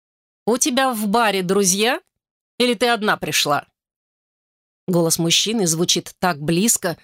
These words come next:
что меня неожиданно бросает в жар. «Не помню». Выдавливаю спустя минуту.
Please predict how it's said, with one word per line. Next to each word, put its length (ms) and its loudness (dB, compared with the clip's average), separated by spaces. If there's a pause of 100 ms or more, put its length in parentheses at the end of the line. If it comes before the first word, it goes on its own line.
(240)
что 200 -2
меня 240 2
неожиданно 720 0
бросает 560 -2
в 80 -2
жар. 420 -2 (1000)
«Не 400 2
помню». 800 0 (1000)
Выдавливаю 720 0
спустя 480 -2
минуту. 640 0